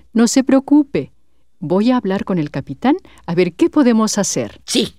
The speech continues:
Speaker 2: hable con él. Que venga él, porque yo no me cambio de asiento. Eso da mala suerte. Que arreglen esto y pronto. Es el colmo. ¿Qué es esto? Cambiarme de asiento.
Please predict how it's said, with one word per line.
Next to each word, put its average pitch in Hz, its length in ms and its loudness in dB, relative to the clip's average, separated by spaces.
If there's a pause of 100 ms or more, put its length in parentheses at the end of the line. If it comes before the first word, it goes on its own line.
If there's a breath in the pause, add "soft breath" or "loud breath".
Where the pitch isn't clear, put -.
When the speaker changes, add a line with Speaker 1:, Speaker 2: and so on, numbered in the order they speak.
(140)
Speaker 2:
hable 233 320 2
con 170 180 0
él. 165 120 -2 (420 soft breath)
Que 180 120 -6
venga 175 360 -2
él, 226 220 2 (180 soft breath)
porque 165 340 -2
yo 185 160 0
no 180 240 0
me 269 120 0
cambio 220 360 -2
de 160 80 -4
asiento. 135 540 -10 (320)
Eso 220 340 -6
da 240 140 -4
mala 147 280 -10
suerte. - 480 -8 (320 soft breath)
Que - 120 -2
arreglen 190 580 -2
esto 302 360 -2 (220)
y 277 200 2
pronto. 185 580 -2 (460 soft breath)
Es 294 360 0
el 269 320 -2 (140)
colmo. 233 480 0 (400)
¿Qué - 100 -18 (140)
es - 200 -8
esto? 214 640 0 (320 soft breath)
Cambiarme 180 800 -2
de 180 120 -2
asiento. 185 760 -4